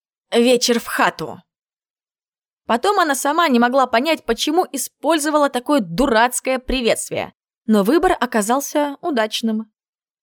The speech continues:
Никодим пожевал неприятно алыми, словно подкрашенными губами,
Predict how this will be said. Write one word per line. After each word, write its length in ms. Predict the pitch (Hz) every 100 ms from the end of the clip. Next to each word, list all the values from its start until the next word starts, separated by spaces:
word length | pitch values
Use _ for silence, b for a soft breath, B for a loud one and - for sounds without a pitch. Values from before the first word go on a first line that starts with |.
| _
Никодим 560 | - 233 240 269 339 359
пожевал 580 | 208 185 190 185 185 -
неприятно 760 | 220 214 214 208 180 165 175 175
алыми, 520 | 208 185 160 156 160
словно 340 | - 196 185 180
подкрашенными 760 | 196 - 202 165 - 175 170
губами, 520 | 170 170 247 320 320